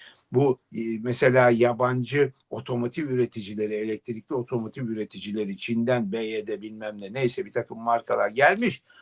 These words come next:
Olağanüstü ballı teşvikler verilmiş. "Sen yerli sanayiyi kalkındıracağız, yerli oto yaptık, tog yaptık, mog yaptık" filan diye haykırırken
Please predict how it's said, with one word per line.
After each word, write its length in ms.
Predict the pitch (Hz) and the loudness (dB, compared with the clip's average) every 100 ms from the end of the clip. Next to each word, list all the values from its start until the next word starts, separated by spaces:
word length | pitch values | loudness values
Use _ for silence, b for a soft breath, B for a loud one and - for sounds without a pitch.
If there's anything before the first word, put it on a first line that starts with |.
| b | b
Olağanüstü 680 | - 156 180 180 156 - 131 | 2 6 8 6 2 -10 -6
ballı 300 | 143 160 160 | -4 -4 -6
teşvikler 600 | 143 131 180 - 214 226 | -10 -12 -14 -4 0 2
verilmiş. 380 | 214 196 147 - | 0 0 -6 -6
"Sen 140 | 170 | -6
yerli 460 | 170 147 160 165 175 | -6 0 0 0 -4
sanayiyi 600 | - 165 160 156 156 147 | -8 -8 -4 -4 -4 -6
kalkındıracağız, 840 | 156 156 143 165 165 170 165 147 b b b | -4 -4 -6 -10 -6 -4 -4 -4 b b b
yerli 340 | 143 160 160 | 2 2 0
oto 320 | 175 135 131 180 | -6 -8 -4 0
yaptık, 560 | 175 - 160 139 _ | 0 -2 -8 -12 _
tog 260 | 151 175 170 | -4 -2 0
yaptık, 440 | 165 147 147 127 | -2 -2 -8 -10
mog 260 | 135 175 170 | -4 -4 -2
yaptık" 400 | 160 - 143 127 | -2 -2 -10 -12
filan 380 | 147 156 151 147 | -6 -4 -4 -4
diye 140 | 143 | -2
haykırırken 800 | 127 151 156 190 208 226 170 98 | 0 0 0 -2 -2 -2 -4 -6